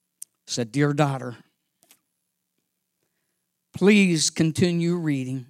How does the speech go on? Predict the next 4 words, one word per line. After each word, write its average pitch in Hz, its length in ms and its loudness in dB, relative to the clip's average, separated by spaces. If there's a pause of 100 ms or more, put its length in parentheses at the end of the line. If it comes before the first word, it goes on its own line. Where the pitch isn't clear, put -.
(920)
Everything 156 760 0
is 151 160 0
true. 120 380 -4 (1800)
Father." 117 520 -6